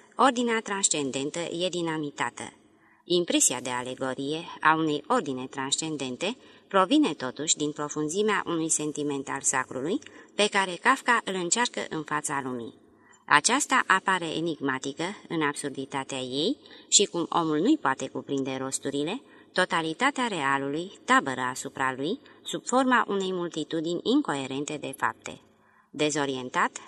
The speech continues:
el umblă împleticindu-se printre mii de contradicții și de fapte neînțelese, neputându-le unifica. Străduința lui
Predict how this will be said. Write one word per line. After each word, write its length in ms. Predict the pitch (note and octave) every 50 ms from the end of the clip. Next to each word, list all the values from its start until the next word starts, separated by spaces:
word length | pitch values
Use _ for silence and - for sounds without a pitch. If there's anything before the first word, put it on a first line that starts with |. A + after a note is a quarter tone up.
| - -
el 260 | F#3+ A3 B3+ C4+ A#3
umblă 280 | A#3+ A#3+ A3 A3 G#3 -
împleticindu-se 960 | - G3 G#3 - G3 F#3+ - F#3 E3+ - - F3 F3 E3+ E3+ F3+ - - G#3 G3+
printre 320 | - F3+ F3 E3 - D#3+
mii 220 | D#3+ F#3+ C4+ C4
de 120 | - B2+ A#2+ -
contradicții 680 | A#2+ B2+ C3 - C3 B2+ B2 C3+ B2 - - C#3 D#3+
și 140 | F3 - D3
de 180 | C3 C#3+ C#3+ C#3+
fapte 260 | - D3+ D3 - - D3
neînțelese, 840 | C#3+ D3 D3 C#3 C#3 - C#3+ C3 B2 B2 B2 - - E3+ A3 - - - - - - _
neputându-le 760 | _ F#3 A#3+ D4 D4 - F#3 - - C#3+ D3 C#3+ D3 D3 D3
unifica. 680 | D3 D3 D3 C#3 C3+ - - F3+ - - D3 A#2+ A2 - - _ _ _ _ - - - _
Străduința 720 | _ - - - E3 D#3 C#3 D3+ D3 C#3+ D3 - - C3+ B2+
lui 160 | B2+ D#3 G#3+